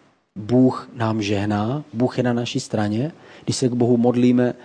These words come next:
Bůh žehná dílo naší ruky. Vykoupení z nemoci, víme, že Bůh uzdravuje, Bůh je na naší straně.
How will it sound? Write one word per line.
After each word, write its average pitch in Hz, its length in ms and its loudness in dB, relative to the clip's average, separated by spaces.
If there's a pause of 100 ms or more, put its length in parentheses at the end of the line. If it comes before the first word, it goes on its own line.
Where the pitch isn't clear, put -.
(200)
Bůh 120 200 0
žehná 120 400 0
dílo 110 320 2
naší 110 280 -2
ruky. 113 420 0 (580)
Vykoupení 131 640 4
z 113 80 -2
nemoci, 117 600 0
víme, 120 240 2
že 117 120 0
Bůh 117 300 -2
uzdravuje, 127 720 2 (340)
Bůh - 200 -6
je 127 60 2
na 123 100 0
naší 127 260 -2
straně. 110 500 -2